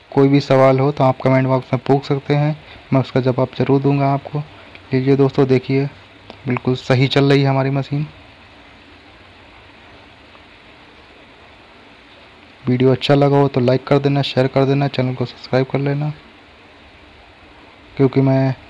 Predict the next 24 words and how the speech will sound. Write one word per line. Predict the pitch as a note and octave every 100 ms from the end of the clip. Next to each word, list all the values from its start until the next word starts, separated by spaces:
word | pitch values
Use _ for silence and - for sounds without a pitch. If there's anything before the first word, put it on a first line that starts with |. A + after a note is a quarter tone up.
| C#3
आगे | C3 C3+
भी | C3+ C#3
और | C3+ C3 C#3
भी | C3 C#3
आपको | C3 - C3+
वीडियो | C3 C3+
दिखाऊंगा। | C3 B2+ C3 C3+ C#3 C#3+ - - - - -
स्टॉपर | B2 C3 B2+ C#3
के | C3+
बारे | C#3 C3+ C3+
में, | C3+ C3+ C#3 - -
शटल | - B2+ C3
में | C3+ C3
धागा | B2+ C3+
फंस | C3 C3+ B2+
जाए | C3 C3+ C#3 - - -
उसको | B2+ C3+
कैसे | C3+ C3 C#3
निकालें, | C3+ C3 C3 C3+
सभी | - C#3
के | C#3
बारे | C3 C3
में | C3
बताऊंगा। | B2+ C3 C3 C3 C#3